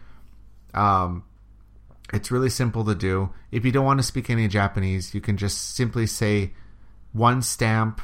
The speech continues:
and then just the, uh, name of the country you wanna send it to, because there's different stamps. Like, if you're sending it in the country,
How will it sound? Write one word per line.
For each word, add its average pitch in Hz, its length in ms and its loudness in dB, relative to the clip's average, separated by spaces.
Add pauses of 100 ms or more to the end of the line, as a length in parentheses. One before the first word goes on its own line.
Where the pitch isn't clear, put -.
(420)
and 104 200 0
then 101 140 2
just - 480 -4 (280)
the, 98 280 0
uh, 92 120 2
name 101 240 2
of 98 100 2
the 92 80 -2
country 98 480 -2
you 90 80 0
wanna 87 260 0
send 90 260 -4
it 82 160 -4
to, 73 240 -6
because 82 400 -6
there's 85 240 -4
different 87 320 -4
stamps. - 720 -6
Like, 87 200 -6
if 90 120 -4
you're 95 100 -4
sending 98 260 2
it 95 100 -4
in 101 160 -2
the 101 80 0
country, 101 720 0